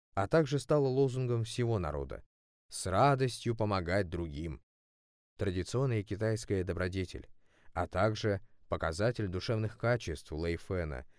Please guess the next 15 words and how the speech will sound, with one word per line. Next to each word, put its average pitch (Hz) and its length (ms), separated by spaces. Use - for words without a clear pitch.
которые 87 440
давно 80 460
стали 95 380
душевными 123 640
качествами 90 800
миллионов 80 720
людей. 71 440
Аромат 101 540
от 131 100
букета 123 500
цветов 120 640
ещё 110 380
не 123 140
означает 113 760
весну. 95 680